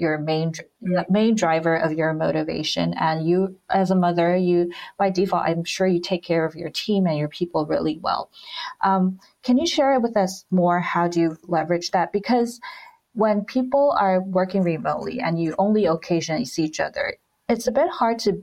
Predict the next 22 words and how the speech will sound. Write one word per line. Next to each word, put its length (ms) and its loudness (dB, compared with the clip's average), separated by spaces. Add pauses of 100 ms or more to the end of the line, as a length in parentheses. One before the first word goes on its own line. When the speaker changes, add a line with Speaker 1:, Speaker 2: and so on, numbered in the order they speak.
(120)
Speaker 1:
build 360 2
a 80 0
culture 640 -2
that's 280 -6 (120)
empathetic 800 -2 (140)
and 160 -2
compassionate. 720 -2 (460)
Speaker 2:
Mm-hmm. 180 0
Speaker 1:
But 120 2
that's 200 2
probably 360 2
the 120 2
norm 600 0
moving 300 2
forward 420 0
that 180 0
we 100 0
talked 300 -2
about, 340 -2
diversity, 800 0
equity, 440 -2
inclusion, 600 -2